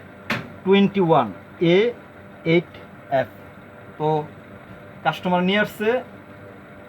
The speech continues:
তো কাস্টমার বলতেছে, "আমার টিভির ভিতরে আলো আছে, আহ, সরি, ইন্ডিকেটর জ্বলছে, কিন্তু আমার ছবি আসতেছে না।" তো আমরা এখন এটাকে পাওয়ার দিব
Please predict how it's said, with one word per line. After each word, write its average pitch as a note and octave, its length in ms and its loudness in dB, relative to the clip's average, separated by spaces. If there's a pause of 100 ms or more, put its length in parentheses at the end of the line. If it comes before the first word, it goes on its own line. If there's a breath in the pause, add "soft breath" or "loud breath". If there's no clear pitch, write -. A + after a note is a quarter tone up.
(120)
তো C3+ 200 -4
কাস্টমার E3+ 380 -2
বলতেছে, F#3 400 -4
"আমার F3+ 240 -2
টিভির F#3 200 -6
ভিতরে G3 300 -2
আলো E3 260 2
আছে, A3 280 0
আহ, C3 560 -6 (100)
সরি, F3 260 -4 (680)
ইন্ডিকেটর F#3 420 0
জ্বলছে, D#3 520 -2
কিন্তু F#3+ 380 0 (400)
আমার B2+ 220 -4 (120)
ছবি F3 300 2
আসতেছে C#3+ 340 -4
না।" F2 60 -12 (120)
তো D3 60 -6
আমরা D#3 240 -2
এখন E3+ 180 -2
এটাকে F3+ 240 -2
পাওয়ার F#3 340 4
দিব G3+ 300 2